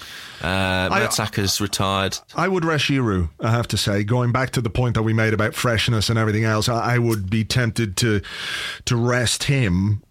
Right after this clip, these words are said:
Speaker 2: um, because he's, he's obviously gonna play for France, 'cause I think Benzema is injured and obviously very busy blackmailing, uh, other people and stuff like that, apparently. So
Speaker 1: Sure, sure, sure. Sure, sure, sure.
Speaker 2: So I, I would be
Speaker 1: Um,
Speaker 2: tempted to, to give,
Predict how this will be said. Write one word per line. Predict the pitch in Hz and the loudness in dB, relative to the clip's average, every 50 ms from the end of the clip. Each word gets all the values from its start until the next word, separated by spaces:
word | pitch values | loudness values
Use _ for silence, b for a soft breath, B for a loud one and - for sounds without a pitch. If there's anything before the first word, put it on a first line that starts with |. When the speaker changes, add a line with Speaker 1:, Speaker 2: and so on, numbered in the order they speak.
| - | -4
Speaker 2:
um, | 104 104 110 107 107 107 104 104 104 104 104 104 101 98 95 120 | 0 0 2 2 2 2 2 2 2 2 2 2 2 0 -2 -2
because | - 110 101 117 110 - | -4 -2 0 0 0 2
he's, | 135 135 123 - | 2 2 2 2
he's | - 143 131 123 | 2 2 2 2
obviously | 135 131 123 107 117 117 | 2 2 0 0 0 0
gonna | 113 110 92 | 0 0 0
play | - 117 110 110 | 0 2 2 2
for | 104 - 104 | 0 0 -2
France, | - - 113 107 104 104 - - | 0 0 2 2 2 0 0 0
'cause | - 107 90 | -2 0 0
I | 104 101 | 0 0
think | 101 107 101 - | 0 0 0 0
Benzema | 117 110 113 113 101 120 113 107 104 101 101 | 0 0 2 2 0 2 2 2 2 2 2
is | 101 101 101 117 | 2 2 2 2
injured | 131 135 139 110 117 110 98 95 90 | 2 2 2 2 2 2 2 0 0
and | 107 107 107 104 104 | -2 -2 0 0 0
obviously | 104 98 104 101 - - 110 104 98 92 87 82 | 0 0 0 0 0 2 2 2 2 2 2 0
very | 85 90 117 110 110 98 | 0 -2 0 0 0 0
busy | 85 80 117 113 104 98 107 98 92 85 80 | 0 0 0 0 0 0 2 2 2 2 0
blackmailing, | 73 - - - 110 110 110 - - 110 104 104 101 98 101 98 95 92 87 87 - - - | -2 -4 -4 -2 -2 0 0 0 0 0 0 2 2 2 2 2 2 2 0 0 -4 -6 -4
uh, | 95 90 92 92 92 92 95 | -2 -2 0 0 -2 -2 -2
other | 95 104 104 92 80 | -2 -2 -2 -2 -2
people | - - 107 98 - 87 87 87 | -2 -2 -2 -2 0 0 0 0
and | 87 82 82 82 | 2 2 0 0
stuff | - - - 90 85 - | 0 -2 -2 -4 -2 -2
like | 87 82 80 | -2 -2 -2
that, | - 87 87 92 - - - | -2 -2 -2 -2 -4 -6 -8
apparently. | - 90 87 87 85 - 95 98 | -4 -2 -2 0 0 -2 -2 -2
So | 90 - - 95 90 85 | -2 -2 0 0 0 0
Speaker 1:
Sure, | 82 - 90 87 | 0 -2 -2 -2
sure, | - - 76 95 | -2 -2 -2 -2
sure. | - - - - - - _ _ _ - - - | -2 -2 -4 -6 -8 -12 _ _ _ -20 -18 -12
Sure, | - - - 98 | -8 -4 -4 -4
sure, | - - - - | -4 -4 -4 -4
sure. | - - - - B B B B B B | -4 -4 -4 -6 B B B B B B
Speaker 2:
So | B - - 131 127 127 127 131 | B 0 0 2 2 2 2 2
I, | 127 139 | 2 0
I | 143 123 131 139 | 2 2 2 2
would | 135 131 92 | 2 2 2
be | - | 2
Speaker 1:
Um, | - 87 | 2 2
Speaker 2:
tempted | 135 131 131 120 - 120 104 - | 2 2 0 0 0 -2 -2 0
to, | - 113 107 95 | 0 0 0 0
to | - - 113 | 0 -2 0
give, | 101 113 107 101 95 90 87 - | 0 0 0 0 0 -4 -6 -6